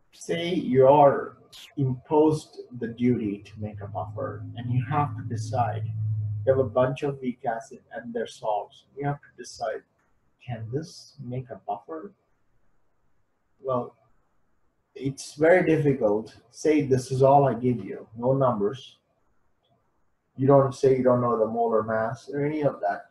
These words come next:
Your, your job is to actually first figure out, can this combinations make a buffer? Well, that's a tough question for some people. It's easy probably for a chemist, but it's not so easy for everybody else.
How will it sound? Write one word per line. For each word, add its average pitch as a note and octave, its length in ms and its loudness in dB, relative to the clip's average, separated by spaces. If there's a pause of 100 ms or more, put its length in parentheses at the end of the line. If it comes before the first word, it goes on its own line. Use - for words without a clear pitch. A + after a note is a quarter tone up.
Your, C3 240 -2 (300)
your D3 100 2
job C3+ 460 2
is - 140 -12
to - 100 -14
actually - 360 -16
first - 240 -16
figure B2+ 320 0
out, G#2 220 -4 (360)
can A#2 360 -6
this C#3+ 260 -4
combinations A2 880 -6
make - 100 -20
a - 200 -20
buffer? - 300 -20 (1080)
Well, E2 260 -8 (180)
that's - 240 -2
a F#3 120 -6
tough F3+ 280 2
question C3 540 -8
for G#2+ 360 -8
some G#2 360 -18
people. - 380 -20 (880)
It's C#3 200 -6
easy D3+ 320 2
probably B2+ 440 0
for A2 140 -8
a G#2 80 -12
chemist, A#2+ 500 -14
but A#2 120 -4
it's G#2 200 -16
not - 240 -14
so - 120 -18 (120)
easy G#2+ 320 -18 (120)
for - 80 -20
everybody - 600 -16
else. A2+ 240 -6